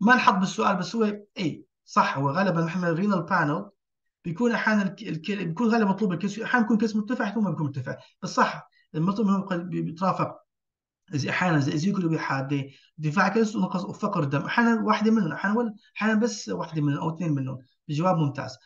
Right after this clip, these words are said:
طيب، آه، بالنسبة لآسيا، آه، طيب، كونك أنت يعني عندك ضوضاء، أنا حقرأ السؤال إلك، تمام؟ وأنت على الشات،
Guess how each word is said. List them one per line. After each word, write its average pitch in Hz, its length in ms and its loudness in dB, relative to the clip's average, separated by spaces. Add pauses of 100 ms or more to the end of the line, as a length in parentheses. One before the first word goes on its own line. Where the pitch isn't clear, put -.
(180)
طيب، 170 280 4 (300)
آه، 165 120 -4
بالنسبة 202 500 2
لآسيا، 214 800 0 (460)
آه، 180 180 0
طيب، 156 480 2 (360)
كونك 208 260 2
أنت 208 180 0
يعني 147 500 -2
عندك 170 240 -2
ضوضاء، 160 500 0
أنا 180 120 2
حقرأ - 320 0
السؤال 196 480 0
إلك، 214 300 -2 (440)
تمام؟ 165 420 0 (460)
وأنت 214 380 0
على 175 680 0
الشات، 202 520 0